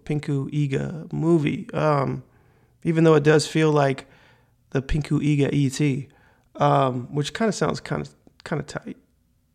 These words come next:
In, in, in, in, the, in a bad but tight at the same time. They kind of exist in that special spot, that special M A S spot, uh, <laughs> which is why I'm doing an episode on it. Uh, but yeah, so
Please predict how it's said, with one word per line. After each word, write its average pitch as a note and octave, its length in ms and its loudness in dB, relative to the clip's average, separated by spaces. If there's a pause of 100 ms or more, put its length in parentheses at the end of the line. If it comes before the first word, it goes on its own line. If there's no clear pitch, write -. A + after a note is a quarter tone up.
(1400)
In, - 140 -6
in, F3+ 180 -2
in, E3+ 180 0
in, D#3+ 240 -2
the, D#3 140 0
in E3 120 0
a D#3 40 -2
bad F#3+ 480 6
but D3+ 160 -2
tight - 380 -2
at C#3 80 -8
the - 80 -8
same - 240 -2
time. - 320 -6
They D3+ 140 -4
kind - 180 -2
of - 80 -2
exist C#3 400 -4
in D3+ 60 -2
that D3 160 -2
special - 360 -6
spot, - 440 -2
that - 160 -4
special D3 560 4
M C#3 120 8
A C3 140 8
S B2+ 140 4
spot, - 360 0 (520)
uh, B2+ 280 -6 (300)
<laughs> D#3+ 140 4 (280)
which C#3+ 140 -4
is C3 100 2
why - 220 4
I'm - 160 2
doing B2+ 240 4
an B2 80 2
episode C#3 540 8
on D3 140 10
it. - 100 4 (440)
Uh, D3+ 300 8
but D#3 260 4
yeah, F3+ 220 8
so E3 500 6